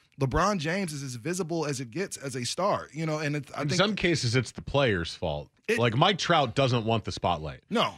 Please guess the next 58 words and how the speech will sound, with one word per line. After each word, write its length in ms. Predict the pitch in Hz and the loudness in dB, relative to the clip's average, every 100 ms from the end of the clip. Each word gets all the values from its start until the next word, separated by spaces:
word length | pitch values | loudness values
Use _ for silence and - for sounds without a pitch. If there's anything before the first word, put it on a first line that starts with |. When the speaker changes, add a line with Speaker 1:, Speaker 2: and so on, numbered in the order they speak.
| - | -4
Speaker 2:
Which 160 | 143 139 | -2 2
is 120 | 135 | 2
really 200 | 170 185 | 4 4
unfortunate 580 | 135 - 156 139 120 110 | 2 2 0 2 0 2
Speaker 1:
He's 140 | 117 | 2
Tim 140 | - 127 | 4 4
Speaker 2:
because 60 | |
Speaker 1:
Duncan. 160 | 117 139 | 6 4
Speaker 2:
he's 180 | 135 - | 4 2
an 160 | 135 | 2
incredible 920 | 120 113 - - - 165 180 139 95 | 2 0 -6 -16 -14 0 2 4 2
player. 260 | 85 - 85 | 0 0 0
Speaker 1:
He's 140 | 262 | 0
Tim 180 | - 294 | 0 0
Duncan. 300 | 302 294 139 | 0 -2 -2
He, 120 | 147 | -4
he's 320 | 202 202 208 185 | -4 -6 -6 -4
the 60 | |
best 220 | 170 214 | -2 -2
player 180 | - 208 | -2 -2
on 60 | 196 | -2
the 60 | |
floor 260 | 196 196 185 | -4 -4 -2
and 100 | 165 | -4
could 140 | 151 | -6
care 160 | - 175 | -8 -6
less 240 | 151 160 | -4 -4
about 220 | 160 139 135 | -4 -4 -4
any 200 | 160 170 | -6 -4
of 100 | 156 | -4
the 60 | 131 | -4
tension. 360 | 135 127 135 127 | -4 -4 -6 -2
Speaker 2:
Mi-, 60 | 135 | 0
Speaker 1:
I 160 | 135 | 0
don't 220 | 123 123 | -2 -6
care. 220 | - 101 - | -8 -14 0
Speaker 2:
Mike 200 | 143 170 | 2 2
Trout, 300 | - 143 127 | 4 4 2
to 100 | 127 | 2
me, 140 | 123 | 2
is 140 | 113 107 | 2 4
actually 320 | 110 - 110 | 4 2 2
one 100 | 107 | 2
of 60 | |
the 80 | 95 | 2
best 200 | 92 95 | 0 0
players 280 | - 90 82 | 2 0 0
of 80 | 82 | 0
all 120 | 80 | -2
time. 440 | - 90 71 67 - | -2 -4 -4 -8 -6
He's 220 | 117 90 | -4 2
that, 240 | 98 90 | 2 0
he's 240 | - 151 113 | 0 0 2
that 380 | 127 127 - - | 4 2 2 -4
good. 320 | 101 82 73 | -4 -4 -4
He's 180 | 113 98 | -4 0
that 220 | 120 113 | 0 0
special. 540 | - 104 92 90 73 | -2 -2 -2 -4 -10